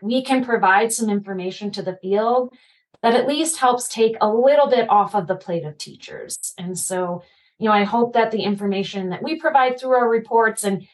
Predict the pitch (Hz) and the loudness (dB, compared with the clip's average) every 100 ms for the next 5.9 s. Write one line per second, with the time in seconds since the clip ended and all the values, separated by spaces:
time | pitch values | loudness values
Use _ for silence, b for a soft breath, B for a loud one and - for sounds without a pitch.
0 | B 226 214 - 226 220 240 214 214 214 | B 0 2 4 2 2 0 0 0 0
1 | 208 202 202 196 190 202 262 285 285 277 | 0 0 0 -2 -2 -6 -4 0 2 2
2 | 277 269 262 254 240 240 233 226 220 208 | 2 -2 -2 -2 0 0 2 2 2 -2
3 | 202 202 - 208 196 - 202 196 202 202 | -2 -4 -2 0 0 2 0 2 0 0
4 | - 185 190 196 190 175 185 175 170 175 | -4 -4 -2 -2 -4 -4 -6 -6 -8 -10
5 | 165 - 170 151 - 220 214 202 - | -12 -12 -14 -14 -8 -6 -4 -4 -6